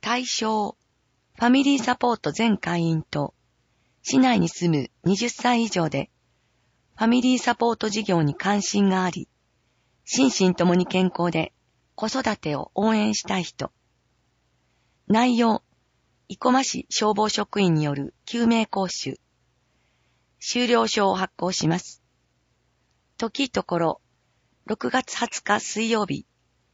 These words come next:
九時から十二時、子育て支援総合センタータッチ。定員二十人、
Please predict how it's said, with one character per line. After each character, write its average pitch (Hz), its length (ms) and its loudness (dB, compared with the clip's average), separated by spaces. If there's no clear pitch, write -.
九 262 120 -4
時 - 140 -8
か - 140 -6
ら - 160 -6
十 214 160 4
二 202 160 6
時、 - 240 -8
子 - 120 -14
育 254 260 0
て - 100 -6
支 190 220 -2
援 214 160 4
総 202 300 0
合 190 160 0
セ 190 160 0
ン 165 120 2
タ 147 120 -10
ー - 140 -8
タ 208 120 -4
ッ - 140 -8
チ。 - 220 -12
定 254 160 2
員 240 320 4
二 202 160 4
十 269 180 2
人、 165 240 2